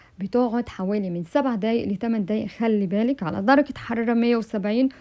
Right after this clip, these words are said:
وتبقي حطاها من النص وعينك عليها، وتخلي بالك لا تحمر من تحت، تبقى لسه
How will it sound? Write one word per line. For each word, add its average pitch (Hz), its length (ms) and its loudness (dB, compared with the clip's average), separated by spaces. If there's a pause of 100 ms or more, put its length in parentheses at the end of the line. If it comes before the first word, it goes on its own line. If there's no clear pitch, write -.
(240)
وتبقي 196 240 -4
حطاها 208 420 2
من 240 140 4
النص 240 340 0
وعينك 240 500 2
عليها، 226 340 2
وتخلي 220 420 -2
بالك 214 320 -4
لا 180 40 -4
تحمر 233 480 0
من 214 180 -2
تحت، - 260 -8 (360)
تبقى - 260 -4
لسه 208 420 -2